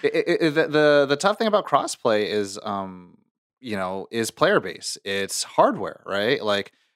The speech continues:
Rocket League, right, was the first ever game, I believe, to be fully cross-platform amongst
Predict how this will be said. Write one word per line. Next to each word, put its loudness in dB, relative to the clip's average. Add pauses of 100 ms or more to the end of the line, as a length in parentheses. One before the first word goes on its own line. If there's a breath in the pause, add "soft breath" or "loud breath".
(160)
Rocket 4
League, -4
right, 0
was -6
the -6
first -4
ever -4
game, -4
I -4
believe, -10
to -12
be -10
fully -6
cross-platform -6
amongst -12